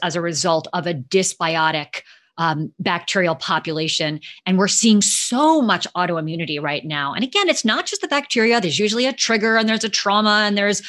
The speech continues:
um, potential intestinal permeability and other things that, that can contribute or inflammatory, underlying inflammatory conditions. But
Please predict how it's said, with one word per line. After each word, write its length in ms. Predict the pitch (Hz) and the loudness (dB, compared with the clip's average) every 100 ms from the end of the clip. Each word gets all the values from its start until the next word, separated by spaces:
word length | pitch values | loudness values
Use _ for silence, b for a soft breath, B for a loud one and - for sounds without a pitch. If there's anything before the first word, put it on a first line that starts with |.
| B B B | B B B
um, 220 | 196 185 | 0 2
potential 440 | 190 208 208 202 220 | 0 0 -2 0 2
intestinal 500 | 202 - 220 - 208 | 0 0 -2 -2 -4
permeability 920 | - 202 185 185 294 285 247 233 220 | -4 -2 -2 -2 0 2 2 2 2
and 160 | 175 175 | 0 -2
other 220 | 165 160 | -4 -6
things 340 | - 240 226 | -4 0 2
that, 200 | 220 175 - | 2 -2 -4
that 140 | 160 | -8
can 140 | - 143 | -8 -8
contribute 520 | 175 165 254 220 214 | -6 -2 0 0 0
or 100 | 139 | -2
inflammatory, 880 | - 156 175 175 175 - 165 156 151 B - | -8 -8 -2 -2 -2 -4 -4 -2 -4 B 0
underlying 360 | 233 202 180 | 2 2 0
inflammatory 500 | 156 185 185 180 170 | -2 -2 -2 -2 -4
conditions. 560 | - 165 170 175 156 156 B B B B | -4 -4 -2 -2 -4 -6 B B B B
But 460 | 175 - 202 190 - | -14 -2 0 0 -2